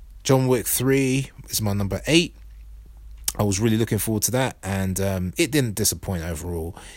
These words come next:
Um, but yeah, there was a few things that disappointed, but again, I really enjoyed John Wick three. Anyway, moving on to number seven, we have Shazam.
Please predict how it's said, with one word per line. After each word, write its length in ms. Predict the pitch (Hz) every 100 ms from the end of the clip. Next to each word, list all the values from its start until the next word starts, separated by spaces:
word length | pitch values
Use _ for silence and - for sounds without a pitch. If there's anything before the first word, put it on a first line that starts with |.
| - -
Um, 440 | - 87 82 85 85
but 200 | 95 -
yeah, 160 | 104 90
there 100 | 98
was 120 | 107
a 40 |
few 180 | 131 185
things 240 | - 117 101
that 120 | 85
disappointed, 460 | 87 - - 85
but 180 | 82 78 -
again, 420 | 95 87 76 78 92
I 60 |
really 200 | 92 87
enjoyed 300 | 82 90 82
John 180 | 82 85
Wick 120 | 82 -
three. 320 | 127 127 131 - - - - - - -
Anyway, 440 | 135 107 110 139
moving 380 | 143 123 120 117
on 260 | 139 170 165 - -
to 260 | - - 127
number 280 | 120 113 107
seven, 720 | - - 135 123 147 151 104
we 240 | 117 120 107
have 560 | - 151 127 113 113 - - -
Shazam. 1500 | - - - - 127 127 110 101 160 208 190 131 90 76